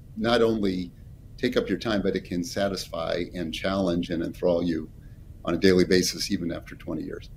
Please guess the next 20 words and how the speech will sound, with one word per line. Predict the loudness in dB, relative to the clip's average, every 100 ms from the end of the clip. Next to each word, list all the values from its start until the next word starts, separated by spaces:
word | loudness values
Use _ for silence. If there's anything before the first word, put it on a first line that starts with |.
| -18 -6 4
Amelia | 10 10 10
and | 8
I | 6
are | 4
doing | 4 2
a | 0
lot | -2 0
of, | 0 -2 -10 -10
uh, | -6 -4 -6 -10 -18 -20 -18 -18 -18 -18 -18 -8
philanthropic | 0 0 0 -2 -2 -6 -8
giving. | -6 -2 0
We're | 0 -2
lucky | -2 -2 -4
to |
be | -2
able | -2 -2
in | -4
that | -6 -4
position. | -4 -2 0 2 2 2
Um, | 2 4 2 0